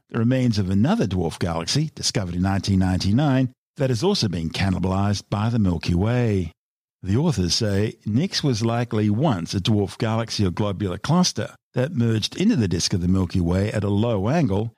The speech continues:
and in a prograde orbit. One of the study's authors, Linda Nassib from the California Institute of Technology, says it's either the remnants of a galactic merger between the Milky Way and another galaxy,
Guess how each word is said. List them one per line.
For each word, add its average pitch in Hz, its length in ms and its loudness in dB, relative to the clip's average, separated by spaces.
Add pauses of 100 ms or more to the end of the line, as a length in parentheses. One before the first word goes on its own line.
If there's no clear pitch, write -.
and 123 260 2
in 117 200 -2
a - 40 -10
prograde 92 640 -4
orbit. 107 500 0 (500)
One 95 200 0
of 87 60 0
the 90 80 0
study's 98 420 -2
authors, 117 440 0
Linda 120 240 2
Nassib 98 540 0
from 90 160 -2
the 90 80 2
California 98 580 -2
Institute 101 440 0
of 82 80 -6
Technology, 120 840 0 (120)
says 143 400 -2
it's 139 200 -4
either 151 300 0
the 98 140 -2
remnants 92 400 2
of 90 80 0
a 90 40 -2
galactic 95 480 -2
merger 101 380 2
between 160 400 -2
the 104 80 2
Milky 92 320 0
Way 92 220 0
and 90 80 0
another 90 320 0
galaxy, 110 560 -2